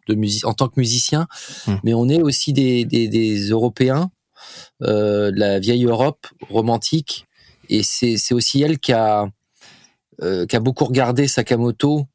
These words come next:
Speaker 1: euh, qu'il a admiré jusqu'à la fin de sa vie, euh, Debussy notamment. Donc on se disait, tiens, c'est, ça peut être marrant de, en toute humilité, hein, bien sûr, de, de, de nous, de se réapproprier la musique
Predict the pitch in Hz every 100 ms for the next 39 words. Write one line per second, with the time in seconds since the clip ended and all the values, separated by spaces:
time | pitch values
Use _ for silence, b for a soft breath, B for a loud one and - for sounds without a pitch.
0 | _ _ - - 95 95 92 - 95 92
1 | 95 101 117 107 101 101 92 104 95 -
2 | 90 139 147 95 85 82 82 90 82 92
3 | - 139 - 92 113 139 B B B B
4 | B B B B _ - 110 123 101 120
5 | 165 - 156 - 120 117 - 113 - 139
6 | 139 135 131 156 160 139 127 120 120 110
7 | - B B B B _ _ 117 117 -
8 | 131 131 123 127 123 170 139 120 107 -
9 | - 151 117 117 120 113 110 107 - 120
10 | 127 165 151 135 113 - 131 123 139 -
11 | 147 135 127 123 151